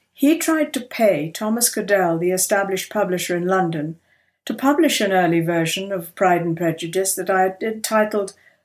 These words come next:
First Impressions. The publisher rejected the offer.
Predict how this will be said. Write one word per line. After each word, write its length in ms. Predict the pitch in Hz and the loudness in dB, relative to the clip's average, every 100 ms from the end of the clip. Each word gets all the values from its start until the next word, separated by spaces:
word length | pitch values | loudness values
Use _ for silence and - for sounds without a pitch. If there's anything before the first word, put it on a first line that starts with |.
| - | -14
First 400 | - 247 240 - | 2 2 4 0
Impressions. 920 | 233 220 262 247 165 160 160 - - _ _ _ _ _ _ _ _ _ _ _ - _ _ _ _ _ | -2 -2 -2 -2 -4 -6 -4 -6 -6 _ _ _ _ _ _ _ _ _ _ _ -20 _ _ _ _ _
The 80 | - | -4
publisher 640 | 214 214 196 180 185 180 | 0 2 2 2 2 0
rejected 560 | 175 190 202 185 - 165 | 0 0 2 0 -2 0
the 140 | 170 | 2
offer. 400 | 170 165 - 160 | 2 -2 -6 -12